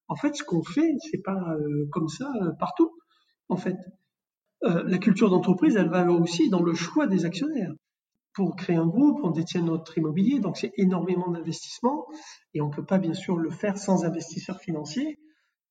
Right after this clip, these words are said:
La première chose qu'on leur dit, c'est, « Si vous êtes ici pour prendre des dividendes, euh,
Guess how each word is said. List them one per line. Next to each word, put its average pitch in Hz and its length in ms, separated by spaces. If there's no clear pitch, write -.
La - 100
première 202 260
chose 214 220
qu'on 175 120
leur 165 200
dit, 294 180
c'est, « 302 180
Si 233 200
vous 214 260
êtes 196 140
ici 202 240
pour 185 140
prendre 180 180
des 170 80
dividendes, 165 560
euh, 156 300